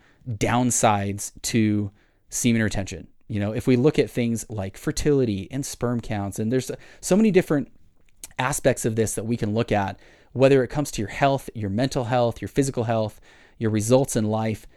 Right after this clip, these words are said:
there truly are no downsides to semen retention. There is only a whole lot of upside. The only, quote, downside, if you will, is it takes the discipline to do it. You know, you gotta be committed. You gotta put in the, you gotta set the intention.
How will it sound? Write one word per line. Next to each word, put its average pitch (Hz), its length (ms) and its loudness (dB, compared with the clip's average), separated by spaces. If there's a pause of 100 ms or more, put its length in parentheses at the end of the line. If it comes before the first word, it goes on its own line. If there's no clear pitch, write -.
(220)
there 123 160 0
truly 196 420 2
are 117 140 4
no 120 220 4
downsides 110 580 -2
to 110 80 -6
semen 107 260 -4
retention. 107 440 -2
There 113 160 2
is 110 100 -4
only 127 380 0
a 107 140 -4
whole 143 540 2 (300)
lot 110 460 -2 (200)
of 104 160 -6 (100)
upside. - 680 -4 (380)
The 127 120 2
only, 160 540 4
quote, 143 400 2
downside, 101 640 -4
if 107 200 -6
you 95 100 -6
will, 104 380 2 (300)
is 151 140 2
it 165 80 2
takes - 240 2
the 247 60 2
discipline 180 440 2
to 175 60 0
do 226 180 2
it. - 140 -8 (160)
You 127 120 -2
know, 226 240 -4
you 143 80 -2
gotta 160 160 4
be 180 120 0
committed. 170 500 2
You 131 120 -2
gotta 131 260 2 (360)
put 147 160 6
in 143 340 4
the, 120 300 2
you 127 120 -6
gotta 123 360 2
set - 280 4
the 165 100 -2
intention. 165 520 -2